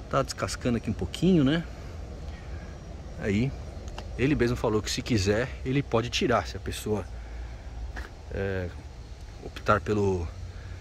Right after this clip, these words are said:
pelo padrão original cromado, ele consegue tirar isso aí com facilidade, tá? Esse aqui é bem legal. Ele tem seta no retrovisor, mas ele fez um, um esqueminha aqui que a seta ficou toda preta.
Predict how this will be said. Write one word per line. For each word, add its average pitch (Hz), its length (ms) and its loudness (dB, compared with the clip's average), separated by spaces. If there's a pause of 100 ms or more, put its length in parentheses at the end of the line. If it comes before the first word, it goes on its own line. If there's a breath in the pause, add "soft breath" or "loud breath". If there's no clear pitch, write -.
(220 loud breath)
pelo 107 140 4
padrão 107 340 4
original 107 460 4
cromado, 113 480 2
ele 104 100 0
consegue - 300 -2
tirar 123 200 4
isso 117 160 2
aí 123 60 2
com 139 300 2 (500)
facilidade, 127 840 2
tá? 110 180 0 (140)
Esse 202 220 4
aqui 139 160 6
é 160 40 8
bem 151 180 8
legal. 113 420 8 (680)
Ele 131 160 2
tem 156 220 4
seta 120 460 2
no 104 220 2
retrovisor, 98 680 -2 (1500 loud breath)
mas 110 160 0
ele 127 120 2
fez 127 240 0
um, 120 360 4
um 120 40 8
esqueminha 113 540 8
aqui 151 200 4
que 123 120 4
a 104 40 0
seta - 300 4
ficou - 220 -2
toda 131 260 2
preta. 175 480 4